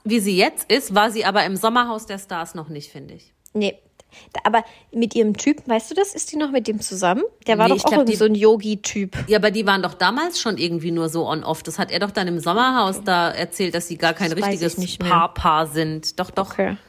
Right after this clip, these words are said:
Speaker 2: Okay.
Speaker 1: Aber weiß ich nicht, ob die noch zusammen sind. Keine Ahnung.
Speaker 2: Witzig, echt. Ja, das ist witzig.
Speaker 1: Ich find sie einfach
Speaker 2: Ja.
Speaker 1: strange.
Speaker 2: Ja, sie ist super strange.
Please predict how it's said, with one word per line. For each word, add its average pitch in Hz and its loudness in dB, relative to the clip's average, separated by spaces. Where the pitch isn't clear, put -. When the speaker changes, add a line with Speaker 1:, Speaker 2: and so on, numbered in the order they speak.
Speaker 2:
Okay. - -6
Speaker 1:
Aber 208 2
weiß 196 -2
ich 190 -8
nicht, 175 2
ob 170 -2
die 147 -12
noch 127 -10
zusammen - -12
sind. - -14
Keine 143 -10
Ahnung. - -12
Speaker 2:
Witzig, - -20
echt. - -20
Ja, - -16
das - -18
ist - -20
witzig. - -8
Speaker 1:
Ich - -6
find 202 2
sie 208 -2
einfach 156 0
Speaker 2:
Ja. 165 2
Speaker 1:
strange. 131 -10
Speaker 2:
Ja, - -16
sie - -16
ist - -10
super - -14
strange. - -18